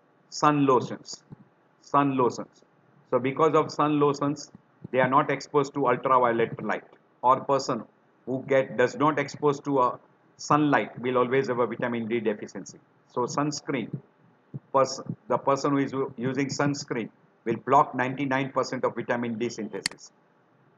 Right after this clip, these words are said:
Atmospheric pollution, pigmented skin, low dietary calcium, impaired absorption,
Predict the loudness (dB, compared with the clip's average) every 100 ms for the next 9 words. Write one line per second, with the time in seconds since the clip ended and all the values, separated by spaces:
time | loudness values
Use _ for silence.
0 | -2 0 2 2 2 -4 -2 -2 -2 -4
1 | -6 -6 -10 _ -6 -2 -4 -2 -4 -4
2 | -8 -4 -4 -6 -12 _ _ _ _ _
3 | _ 0 4 6 6 4 2 -2 -2 -4
4 | -4 -6 -8 -10 _ _ _ _ _ -8
5 | 0 4 4 4 0 0 0 -2 -8